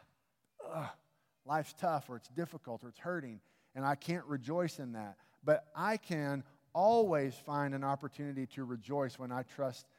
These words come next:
that God is leading my life. He goes on to say, "Pray continually."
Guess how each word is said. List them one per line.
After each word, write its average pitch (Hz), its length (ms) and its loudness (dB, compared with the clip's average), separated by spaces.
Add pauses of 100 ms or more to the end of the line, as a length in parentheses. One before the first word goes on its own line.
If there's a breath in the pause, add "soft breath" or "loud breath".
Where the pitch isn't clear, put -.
(160 soft breath)
that 113 180 -10
God 127 280 2
is 101 120 -12
leading 107 300 -10
my 101 140 -14
life. 98 180 -16 (1200)
He 147 40 -2
goes 151 180 2
on 156 160 4
to 151 40 0
say, 147 160 0
"Pray 160 460 0 (260 soft breath)
continually." 131 800 -6